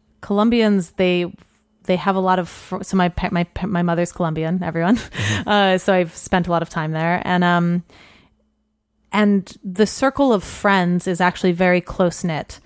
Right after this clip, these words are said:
Speaker 2: Yeah.
Speaker 1: Uh, of course, with everything, there are pros and cons, but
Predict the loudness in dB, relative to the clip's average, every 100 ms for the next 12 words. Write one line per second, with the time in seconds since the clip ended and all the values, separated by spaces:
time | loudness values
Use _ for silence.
0 | -10 -8 -8 -4 0 2 2 -2 -16 _
1 | _ _ _ _ _ -6 0 0 0 2
2 | 2 0 0 0 0 0 -2 0 -4 -2
3 | -4 -4 -6 0 2 2